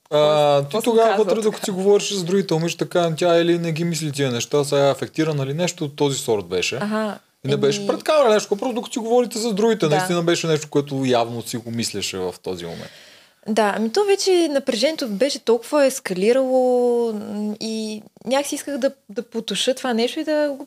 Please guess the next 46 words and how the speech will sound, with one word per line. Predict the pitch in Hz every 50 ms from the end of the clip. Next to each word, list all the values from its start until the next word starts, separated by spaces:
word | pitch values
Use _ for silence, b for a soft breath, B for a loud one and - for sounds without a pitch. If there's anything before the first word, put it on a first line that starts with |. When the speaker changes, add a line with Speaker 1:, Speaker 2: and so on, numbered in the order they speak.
| _ _
Speaker 2:
обърна | - 269 240 262 302 302 302 294
на | 285 277
нещо | 277 285 277 - _ -
не | 254 247
толкова | - - 247 240 240 - - 233 226
сериозно, | 226 - - 190 180 180 180 180 180 185 185 180 170
може | 160 156 156 160 160 165 160
би, | - 160 160
нали. | 160 160 160 165 165 170 185 190 190 - _ _ _ -
Защото | - 277 - 339 320 - - -
наистина | 254 269 294 302 - 320 302 285
си | - 269 240
личеше, | 233 226 - 233 233 233 240
че | 220 - 240 220
Елисавета | 208 208 196 - 196 196 202 - 214
говори | 196 190 185 185 180 185 190
под | 185 _ - 185 175 - _ - -
афект. | 165 - - - 165 160 - - - _ _ _ b b b b b
В | b
смисъл, | 220 220 220
тя | - 233 214
даже | 220 220 233 247 240
не | 226 202
мислеше, | 185 180 190 185 - 190 - -
тя | - - 202 202
просто | 196 202 202 196 - - 214 214 202
изкарваше | 190 190 - - 185 190 196 196 -
едно | 196 180 185 185
след | 185 - 180 170
друго | 175 180 180 185
изреченията, | 180 170 175 165 - - 180 185 190 202 196 - 196 180
думите | 170 180 180 190 196 - - 202 202 208 208 B B B B B B B B B B B B -
и | - 220 220 220 220 220 214 214 214 214 208 202 202 202 - _ _ _ _ _ _ _ _ _ _ _ _ 208
ми | 220 226 226
се | 220 - 220
иска | 220 262 - - 330 -
поне | - 220 202 208 220
да | 208 233
не | 208 202 190
ги | 175 190 202 208
е, | 196 190 180 175
да | 170 170
не | 165 160
ги | 156 160
е | 151
мислила. | 147 147 139 - -